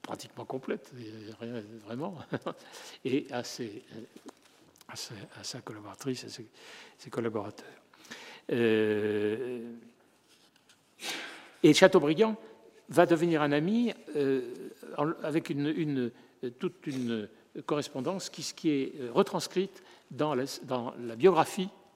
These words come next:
Il a un seul biographe à ce jour, qui est un ancien bâtonnier de Paris,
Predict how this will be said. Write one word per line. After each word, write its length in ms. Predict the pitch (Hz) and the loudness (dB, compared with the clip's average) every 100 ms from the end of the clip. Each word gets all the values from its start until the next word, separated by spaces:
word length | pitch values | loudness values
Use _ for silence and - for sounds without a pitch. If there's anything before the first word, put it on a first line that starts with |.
| - | -4
Il 100 | 120 | -2
a 60 | |
un 40 | 135 | 0
seul 180 | 175 | 0
biographe 520 | 117 120 113 165 - - | 2 0 0 -2 -4 -14
à 60 | |
ce 140 | - 131 | -10 -6
jour, 280 | 110 185 180 - - - - | -4 -4 -6 -12 -20 -20 -16
qui 120 | - | -2
est 160 | 127 - | -2 -2
un 120 | 113 | -4
ancien 400 | 127 - - 139 - - - - - | -4 -4 0 0 0 -10 -20 -18 -8
bâtonnier 340 | 131 139 120 | -4 0 0
de 60 | - | 0
Paris, 320 | 165 151 214 | 0 0 -2